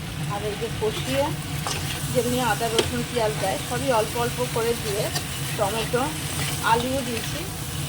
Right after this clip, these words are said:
দিয়ে এই যে চিংড়িটাও কষিয়ে নিচ্ছি। এটাকে তো প্রেশার কুকারে বসিয়ে দেবো, তারপরে এই কড়াইতেই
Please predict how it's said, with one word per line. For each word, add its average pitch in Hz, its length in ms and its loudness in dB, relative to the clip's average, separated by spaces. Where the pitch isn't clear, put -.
দিয়ে 233 260 4
এই 208 100 2
যে 196 80 0
চিংড়িটাও 233 640 0
কষিয়ে 214 400 2
নিচ্ছি। - 260 -4
এটাকে 233 340 -2
তো 254 100 0
প্রেশার 240 300 0
কুকারে 247 400 0
বসিয়ে 233 320 -2
দেবো, 302 160 0
তারপরে 226 340 2
এই 196 140 -4
কড়াইতেই 196 460 0